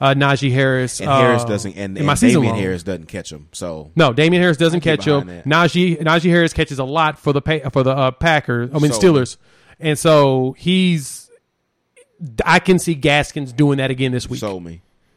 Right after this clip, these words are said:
Speaker 1: I, I, I can see that. So,
Speaker 2: And I think the only
Speaker 1: other
Speaker 2: thing
Speaker 1: backs.
Speaker 2: cheaper, only thing cheaper at running back, by the way, I think you can go to, if you doesn't think, if you did not think it was a fluke, you can go back to Boston Scott at five two.
Speaker 1: Yeah.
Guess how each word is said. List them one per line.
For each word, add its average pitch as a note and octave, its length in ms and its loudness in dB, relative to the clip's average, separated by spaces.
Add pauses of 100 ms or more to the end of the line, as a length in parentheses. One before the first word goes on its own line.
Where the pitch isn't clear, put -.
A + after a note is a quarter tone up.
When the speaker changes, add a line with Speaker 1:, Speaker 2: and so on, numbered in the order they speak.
Speaker 1:
I, C3+ 120 -4
I, D#3 140 0 (100)
I E3 80 0
can D3+ 100 -4
see D3 140 -4
that. A#2+ 140 -4
So, D3+ 360 4 (140)
Speaker 2:
And A2+ 100 -6
I B2+ 40 -4
think B2+ 160 -6
the B2 60 -2
only A#2+ 140 2
Speaker 1:
other F3 100 2
Speaker 2:
thing D#3 80 2
Speaker 1:
backs. C3 200 0
Speaker 2:
cheaper, A#2 500 -2
only C#3+ 240 -2
thing A#2+ 200 -6
cheaper A2+ 340 -6
at F2+ 80 -6
running F2+ 240 -10
back, F2 180 -10
by E2+ 160 -10
the E2+ 60 -10
way, E2 180 -10
I D#2 60 -12
think F2+ 260 -14
you F2 80 -10
can E2 120 -16
go E2+ 180 -10
to, E2 320 -14 (560)
if F2+ 160 -10
you G#2 80 -4
doesn't A2+ 340 -2
think, A2 180 -6
if F#2+ 80 -12
you A#2+ 80 -4
did C#3 160 0
not A2+ 160 -6
think A2 160 -6
it G2+ 80 -4
was F2+ 160 -8
a E2+ 60 -14
fluke, F#2+ 300 -8
you G2 160 -12
can F#2 80 -12
go F#2 120 -6
back F2 220 -10
to E2 80 -18
Boston E2 340 -12
Scott E2 240 -14
at D#2 80 -20
five D#2 240 -14
two. - 280 -16 (600)
Speaker 1:
Yeah. C4+ 140 6